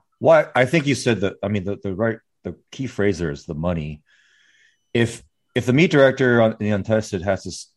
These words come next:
dish out five, ten grand for a production company versus put that towards the pot, I'm pretty sure the lifters would rather have s-, subpar <laughs> live stream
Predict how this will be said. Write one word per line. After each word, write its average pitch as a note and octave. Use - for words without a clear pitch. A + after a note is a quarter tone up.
dish G#2
out F#2+
five, F#2+
ten G2+
grand E2
for D#2+
a D#2
production E2+
company E2
versus E2
put -
that E2+
towards D#2
the C#2+
pot, E2
I'm F2+
pretty F#2+
sure F2+
the D#2
lifters E2
would D#2
rather D#2
have D2
s-, -
subpar A#2
<laughs> -
live A2+
stream A#2+